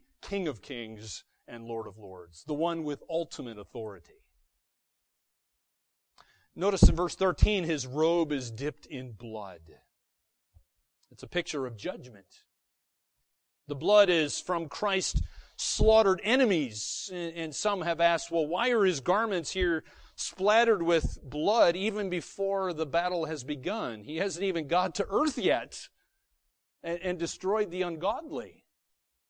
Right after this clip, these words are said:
Well, we need to remember this isn't the first battle that King Jesus has fought, but it will be the last. His war clothes are bearing the stains of many battles.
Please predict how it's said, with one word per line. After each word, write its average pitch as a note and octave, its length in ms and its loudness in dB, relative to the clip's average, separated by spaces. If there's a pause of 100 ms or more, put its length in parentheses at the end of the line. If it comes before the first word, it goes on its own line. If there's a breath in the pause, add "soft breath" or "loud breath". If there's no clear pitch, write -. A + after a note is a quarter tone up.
(760)
Well, A#2+ 420 -10
we C3+ 100 -12
need C#3 200 -10
to C3+ 80 -12
remember C#3 420 -8
this B2+ 240 -10
isn't D3+ 320 -8
the C#3 80 -12
first C#3 340 -8
battle C#3 340 -2
that A#2+ 140 -6
King C3+ 240 -8
Jesus A2 420 -16
has G#2 140 -16
fought, - 480 -16 (1800)
but C3+ 140 -6
it B2 60 -4
will D#3+ 180 0
be B2+ 140 -8
the A2 100 -8
last. - 640 -14 (1080)
His D3+ 200 -6
war E3 400 0 (340 loud breath)
clothes E3 400 2
are D3+ 80 2
bearing E3 420 0
the C#3+ 80 -4
stains E3 640 -8
of B2 140 -12
many D3+ 260 -10
battles. C#3 920 -6